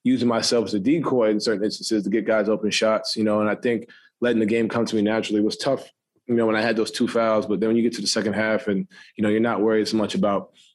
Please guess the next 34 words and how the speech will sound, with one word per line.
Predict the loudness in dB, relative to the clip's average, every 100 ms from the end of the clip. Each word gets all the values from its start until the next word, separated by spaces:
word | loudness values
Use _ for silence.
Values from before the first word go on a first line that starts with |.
| _ -4
getting | 0 0
that | 0
third | 0 0 2
one, | 2 0
getting | 0 0
that | 0
fourth | -2 -2 -2
one | -2
early. | 0 2 2 2
Now | 2
you're | 0 0
starting | 0 0
to | 0
be | 0
aggressive. | 0 0 -2 -6
I'm | -6
starting | -4 -2
to | 0
be | 0
aggressive | 0 -2 -4 -4
and | -6 -6 -14 -16 -10
continuing | -2 0 0
to | 2
get | 0
into | 0
the | 0
lane | 0 0 0 0
and | 0 -2
attack. | 0 0 0 -2
And, | -4 -6 -12 -20 _
you | -2
know, | 0 2 0
um, | 0 -2 -4 -8 -2
but, | -2 -2